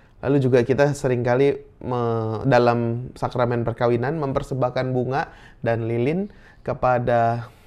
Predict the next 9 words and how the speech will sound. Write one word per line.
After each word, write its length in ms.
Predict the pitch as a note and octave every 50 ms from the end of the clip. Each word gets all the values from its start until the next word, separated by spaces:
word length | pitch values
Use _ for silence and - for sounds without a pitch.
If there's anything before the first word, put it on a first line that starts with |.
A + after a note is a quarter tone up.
| - - -
Bunda 640 | - C3 B2+ B2 A#2+ A#2 A2+ A2+ A2+ A2 A2 G#2+ A2+
Maria. 560 | A#2 A#2 A2+ B2 A#2+ B2+ B2 A2 G2+ G#2+ A2+ - - -
Nah, 240 | - A2 - - - - - - - - - - - - - - - - - - -
apa 560 | F3+ G3+ F#3+ - C#3 G#2 G#2 - - - - - - -
maksud 480 | C3+ D3+ C#3+ - - G#3 G3 - - -
dari 1040 | - - C#3+ C3 B2 A#2+ A#2+ A#2 A#2 A#2 A#2+ A#2 A#2 A2+ A2+ A2 G#2+ G#2+ G#2+ G#2 - - - - _ - - - - -
persembahan 880 | - C3+ B2+ B2 - D3 C#3 C3+ C3+ C3 C3 B2 B2 A#2+ A#2+ A#2+ A#2 A2+
bunga 400 | B2 C3 C3+ C3 C3 B2+ A#2+ A#2
itu 560 | A#2+ A#2 B2 - C#3+ D3 E3 F#3+ A3+ B3+ C4+